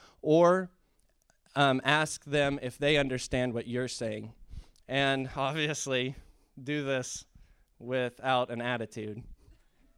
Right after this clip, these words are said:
Well, what I'm hearing is you're basically just mad. <laughs> That doesn't work. Asking cl-, asking clarifying questions could look like, "What I'm getting is you're upset about this because this happened.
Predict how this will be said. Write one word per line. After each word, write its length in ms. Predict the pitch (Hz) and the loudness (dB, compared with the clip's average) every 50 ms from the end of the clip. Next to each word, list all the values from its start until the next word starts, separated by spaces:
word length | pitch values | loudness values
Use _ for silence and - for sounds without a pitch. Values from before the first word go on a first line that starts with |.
| _ _ _ _ _ - | _ _ _ _ _ -8
Well, 480 | 135 127 127 123 117 110 110 98 110 - | -4 0 0 2 0 0 -2 -6 -10 -8
what 200 | 123 131 139 139 | 2 4 6 8
I'm 220 | 160 185 220 214 | 10 8 8 6
hearing 360 | 127 135 131 123 120 120 120 117 | 4 2 2 2 2 2 2 2
is 240 | 120 120 120 117 | 2 2 2 0
you're 80 | 120 120 | -2 -2
basically 480 | 113 139 139 143 - - 117 - 127 123 | 0 0 0 0 -2 -6 -8 -6 -6 -4
just 220 | 120 123 110 - | -4 -4 -4 -4
mad. 580 | 113 110 113 117 135 139 120 110 110 117 131 151 - - - - | -4 0 2 4 4 4 4 2 -2 -4 -6 -8 -6 -6 -4 -2
<laughs> 800 | 330 277 262 - 294 262 - - - 196 208 - - - - - | -2 -4 -4 -4 -4 -6 -6 -6 -8 -10 -10 -10 -14 -18 -8 -2
That 140 | - 135 135 | 0 2 4
doesn't 260 | 139 135 139 139 135 | 4 4 4 4 4
work. 340 | 131 135 127 127 - - - - - - - - - - - - - - - - - - - - - - - - - - - - - - - - | 6 6 6 4 2 -4 -12 -18 -20 -20 -20 -20 -20 -20 -20 -20 -20 -20 -20 -20 -20 -20 -20 -20 -20 -20 -20 -20 -18 -18 -18 -18 -18 -8 4 8
Asking 540 | 156 170 196 202 - - 208 196 185 180 | 10 12 12 10 8 6 6 6 6 6
cl-, 180 | - - 196 - - - - - - | 2 -2 -4 -6 -6 -12 -12 6 10
asking 540 | 151 165 180 190 185 - - 202 185 180 165 | 12 12 12 10 8 4 0 2 2 2 2
clarifying 580 | - 190 175 170 170 160 - 170 160 156 156 | 2 4 4 4 4 4 4 4 6 6 4
questions 600 | 143 - 160 151 147 - - - 151 139 135 - | 4 4 4 4 4 4 2 0 0 0 0 0
could 180 | - 160 156 139 | -2 -2 0 2
look 260 | 139 147 143 143 - | 4 2 2 2 2
like, 380 | 151 151 147 143 139 139 - - - - - - - - - - - - _ _ | 4 6 8 8 8 6 2 -4 -8 -8 -8 -14 -20 -20 -20 -20 -20 -20 _ _
"What 200 | - 123 139 143 | -4 0 2 4
I'm 180 | 147 147 147 147 | 4 4 4 2
getting 360 | 139 156 156 151 151 143 139 | 2 2 2 4 2 2 2
is 480 | 131 131 131 127 131 127 123 - - - - - - - | 2 2 4 2 2 0 0 -4 -6 -8 -8 -10 -10 -8
you're 240 | 120 123 131 139 139 | -4 -2 0 0 0
upset 560 | 139 139 - - - - 131 117 113 117 - - _ | 0 -2 -4 -6 -4 -2 0 0 0 -2 -6 -8 _
about 420 | - 117 113 120 113 113 113 - - | -10 -6 -4 -2 -2 -2 -4 -6 -10
this 500 | - 110 113 110 104 110 - - - - - | -10 -8 -6 -6 -6 -8 -10 -14 -16 -14 -14
because 380 | 113 117 107 131 120 104 104 | -14 -12 -10 -10 -10 -10 -8
this 220 | 104 113 107 - - | -10 -10 -10 -10 -12
happened. 460 | - 101 - - - - 123 - - | -16 -16 -16 -18 -18 -20 -20 -20 -20